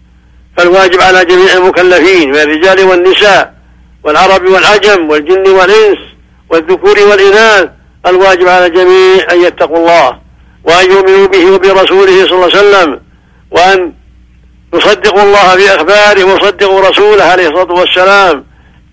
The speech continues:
في كل شيء، ثم يعملوا. لا بد من العمل، فعلي-، فعلى كل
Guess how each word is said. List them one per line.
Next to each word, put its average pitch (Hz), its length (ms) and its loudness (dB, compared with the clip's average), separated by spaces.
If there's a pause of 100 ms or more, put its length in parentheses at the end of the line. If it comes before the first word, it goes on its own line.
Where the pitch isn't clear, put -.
في 196 120 -4
كل 262 240 -2
شيء، 180 360 -2 (460)
ثم 208 320 0
يعملوا. 156 540 0 (500)
لا 220 140 0
بد 247 240 -2
من 226 160 2
العمل، 196 480 -2 (2000)
فعلي-، 180 640 0
فعلى 196 360 0
كل 208 440 -2